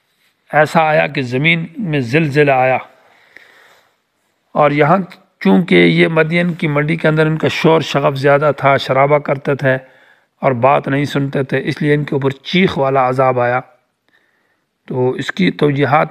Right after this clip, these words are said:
یہ ہے کہ وہ عذاب تو ان پر ایک یہ ہے کہ چیخ والا بھی ہو اور زلزلہ بھی ہو، اوپر سے آواز ہو،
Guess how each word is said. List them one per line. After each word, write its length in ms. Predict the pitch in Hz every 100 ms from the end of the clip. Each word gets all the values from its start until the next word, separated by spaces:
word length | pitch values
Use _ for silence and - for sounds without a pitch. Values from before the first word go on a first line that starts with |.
| -
یہ 200 | 165 147
ہے 160 | 127 - _ _ _ _ _ -
کہ 260 | 131 139 185 160
وہ 400 | 139 147 226 262 - _ _ _ _ _ _ _ _
عذاب 520 | 139 131 139 160 165 -
تو 160 | 135
ان 140 | 160 165
پر 220 | 170 165
ایک 320 | 160 160 156
یہ 140 | 160
ہے 140 | 147 160
کہ 420 | - 151 151 - _ _
چیخ 320 | - 175 170
والا 240 | 160 160 160
بھی 220 | 156 151
ہو 60 |
اور 100 | 156
زلزلہ 440 | 123 113 117 131 151
بھی 180 | 147 151
ہو، 120 | 147
اوپر 340 | - 160 185
سے 160 | 151 147
آواز 360 | 127 143 151
ہو، 200 | 143 143